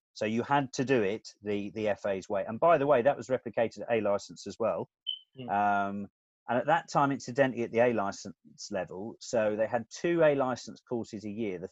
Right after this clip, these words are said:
Speaker 1: first was for former professional players,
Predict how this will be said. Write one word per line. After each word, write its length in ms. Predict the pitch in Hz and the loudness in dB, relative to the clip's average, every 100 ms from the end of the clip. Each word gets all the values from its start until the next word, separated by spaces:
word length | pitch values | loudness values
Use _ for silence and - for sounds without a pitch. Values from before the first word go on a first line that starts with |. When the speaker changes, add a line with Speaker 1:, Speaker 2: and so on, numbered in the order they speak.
| - | 0
Speaker 1:
first 380 | 160 160 156 - | 2 2 -2 -4
was 360 | 120 113 110 - | 0 2 0 -6
for 120 | 110 - | -8 -4
former 240 | 147 127 | -4 -4
professional 520 | - 113 110 - 101 - | -6 -6 -6 -6 -12 -4
players, 480 | 110 90 110 156 | -2 -2 -6 -10